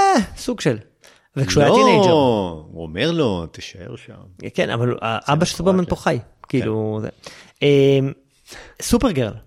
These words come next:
Speaker 2: כן.
Speaker 1: יש הופעת אורח של סופרגרל, של
Speaker 2: כן.
Speaker 1: הסרט הבא
Speaker 2: כן.
Speaker 1: ביקום.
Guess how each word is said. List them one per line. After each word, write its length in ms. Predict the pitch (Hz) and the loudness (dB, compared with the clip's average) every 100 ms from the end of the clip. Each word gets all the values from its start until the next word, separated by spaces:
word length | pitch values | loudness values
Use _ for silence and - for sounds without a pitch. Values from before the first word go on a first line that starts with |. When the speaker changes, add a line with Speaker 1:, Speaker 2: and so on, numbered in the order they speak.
| _ - - _ _ _ _ _ | _ -20 -20 _ _ _ _ _
Speaker 2:
כן. 160 | - 135 | 0 2
Speaker 1:
יש 60 | 123 | 4
הופעת 280 | 151 151 147 | 4 4 4
אורח 200 | 139 143 | 4 2
של 80 | 143 | 0
סופרגרל, 420 | 202 233 151 101 | 0 2 0 0
של 60 | 127 | 0
Speaker 2:
כן. 100 | 117 | 2
Speaker 1:
הסרט 220 | 110 135 | 2 2
הבא 180 | 131 147 | 2 0
Speaker 2:
כן. 80 | 139 - 113 | -2 -6 -2
Speaker 1:
ביקום. 540 | 113 104 156 220 | -2 2 4 4